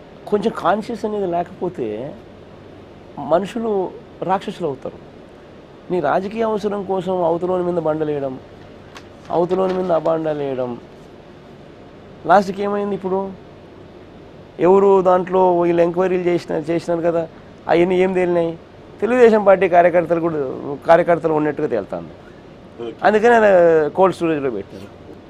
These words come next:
Speaker 1: ఎక్కడ ఉన్నారంటే రాయలసీమ వాళ్ళు, ఎందుకుంటారు రాయలసీమ వాళ్ళు, ఎందుకుంటారు, ఎక్కడ ఉంటారు? ఎంత అన్యాయం అంటే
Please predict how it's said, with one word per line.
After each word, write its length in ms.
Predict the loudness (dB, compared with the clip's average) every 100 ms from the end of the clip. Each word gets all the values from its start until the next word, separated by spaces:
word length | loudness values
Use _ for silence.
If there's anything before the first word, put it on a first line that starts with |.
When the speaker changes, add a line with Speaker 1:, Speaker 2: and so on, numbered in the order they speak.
| -20 -20 -20 -16 -2
Speaker 1:
ఎక్కడ 180 | 0 2
ఉన్నారంటే 420 | 2 2 0 2
రాయలసీమ 320 | 0 0 -2
వాళ్ళు, 200 | -4 -4
ఎందుకుంటారు 420 | -4 -2 -2 -2 0
రాయలసీమ 320 | -2 -4 -8
వాళ్ళు, 240 | -8 -8
ఎందుకుంటారు, 540 | -4 -4 -4 -4 -4 -4
ఎక్కడ 280 | -6 -4
ఉంటారు? 280 | -4 -4 -8 -10 -20 -20 -20 -20 -20 -20 -20 -20 -20 -20 -20 -20 -20 -20 -20 -20 -20 -10 -4
ఎంత 340 | -4 0 2
అన్యాయం 520 | 2 4 4 4 4
అంటే 460 | 2 0 0 0